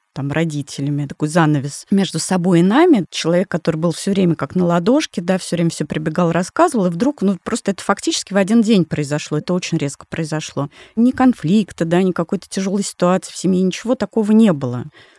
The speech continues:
насколько я припоминаю. <laughs> И у меня было такое ощущение, что просто человек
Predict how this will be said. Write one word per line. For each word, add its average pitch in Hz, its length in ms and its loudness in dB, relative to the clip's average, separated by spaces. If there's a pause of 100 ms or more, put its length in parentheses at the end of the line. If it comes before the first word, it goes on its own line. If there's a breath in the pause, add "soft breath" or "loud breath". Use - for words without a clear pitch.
(200 soft breath)
насколько - 400 -4
я 147 100 0
припоминаю. 180 720 4
<laughs> - 560 4
И 156 80 4
у 175 40 6
меня 208 300 6
было 214 200 2
такое 214 260 0
ощущение, 285 640 2
что 190 420 0
просто 233 340 0
человек 185 760 -2